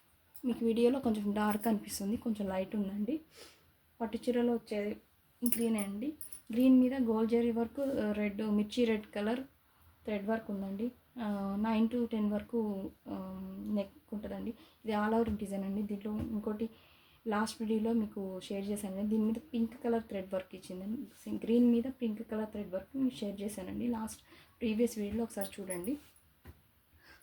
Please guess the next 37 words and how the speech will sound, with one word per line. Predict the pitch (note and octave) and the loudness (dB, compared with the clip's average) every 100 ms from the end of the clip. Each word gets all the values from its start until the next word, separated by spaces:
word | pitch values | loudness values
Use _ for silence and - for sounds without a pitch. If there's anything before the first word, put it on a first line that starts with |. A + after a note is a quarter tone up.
| - | -4
ఓకే | A3 | 4
అండి, | A#3+ | 6
మొత్తం | C4 A#3 A#3+ | 6 4 2
all | A3+ A3 | 2 4
over | A#3 A3+ | 2 2
వర్క్ | G#3 | -2
ఉంటుందండి. | G#3 F#3+ G3+ G#3 B3+ D#4 - - - - - - _ - - - - - - - - - - - - - - - - - - - - - - - - | -4 -4 -2 2 2 0 -4 -20 -20 -20 -20 -20 _ -20 -20 -20 -20 -20 -14 -10 -10 -12 -16 -16 -18 -20 -20 -16 -16 -10 -10 -10 -18 -20 -20 -20 -8
ఫ్యాబ్రిక్, | - A#3+ A3+ B3+ C#4 C#4 C4 A3+ G3 F#3+ - - | 2 4 4 2 2 4 4 4 2 -2 -4 -4
ఆ, | A3 G#3+ G#3+ | -2 0 2
రా | A3+ | 4
సిల్క్ | A3+ C4 A#3 - | 6 4 4 2
హాఫ్ | A#3+ G#3+ G#3+ - | 0 0 -2 -2
పట్టు | A3+ A3+ | -2 -2
అంటారు | A3 G3+ | -4 -2
కదా, | G#3 B3 | 0 0
ఆ, | A3+ A3+ G#3+ A3 | 2 2 2 0
ఆ | A3 | 0
రా | A3 G#3 | 0 -2
సిల్క్ | - G#3 - | -4 -6 -6
అండి. | G3 G#3 C#4+ - - - - - - - B3+ | -4 -4 -4 -8 -20 -20 -20 -20 -20 -14 -2
మ్, | B3 C4+ C4+ - - | 0 2 0 -6 -6
నైన్ | A3+ A#3 A#3 | 2 4 6
పాయింట్, | B3+ A#3+ | 6 6
ఆ, | A3 A3 | 4 4
వన్ | A3+ A3+ | 4 4
పాయింట్ | B3 A#3+ A3+ A3+ | 4 4 4 0
టూ | A3 | 0
జీ, | G#3 A3 | 2 0
టూ | A3+ A#3 | 0 0
ఫైవ్ | A#3+ A3+ | 2 2
వరకు | G#3+ - | 2 0
ఉంటుందండి. | A#3 G#3 G#3+ | 0 2 4
మీ | A#3 | 4
ఏ | A3 A3 | 4 4
సైజ్ | A#3 A#3 A3 | 4 4 4
వాళ్ళకైనా | G#3+ G#3+ A3+ A3+ | 0 0 -2 -2
మనకి | G#3 G3 G3 - F#3+ F#3+ - | -4 -8 -12 -14 -14 -12 -12